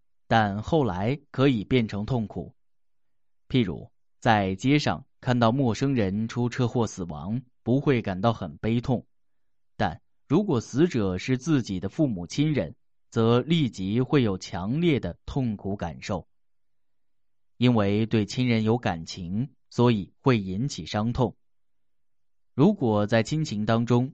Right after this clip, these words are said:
没有潜伏着痛苦的话，就不可能有痛苦的感受。另外，一些世俗中所谓的快乐，也有可能会变成痛苦。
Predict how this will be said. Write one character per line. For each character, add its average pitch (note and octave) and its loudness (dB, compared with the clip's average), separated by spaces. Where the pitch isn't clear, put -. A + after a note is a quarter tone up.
没 A#2+ 4
有 A#2 4
潜 A2 -4
伏 A#2 -2
着 A2+ 0
痛 C#3+ -4
苦 F#2 -10
的 D2+ -10
话， E2+ -4
就 B2+ 4
不 C3+ 0
可 F#2 -10
能 G2 -6
有 G#2+ 0
痛 C3 -4
苦 - -8
的 G#2 -6
感 C#2 -8
受。 - -8
另 A#2+ 2
外， F2 -4
一 C3 -2
些 B2+ 4
世 B2+ 0
俗 F#2+ -6
中 A#2+ 0
所 G#2 -2
谓 D3+ 4
的 A#2 0
快 A#2 0
乐， G2 -4
也 A#2+ 2
有 A#2 4
可 A#2+ -4
能 F#2+ -4
会 B2+ -2
变 B2 0
成 G2 -8
痛 A#2 -2
苦。 C2 -12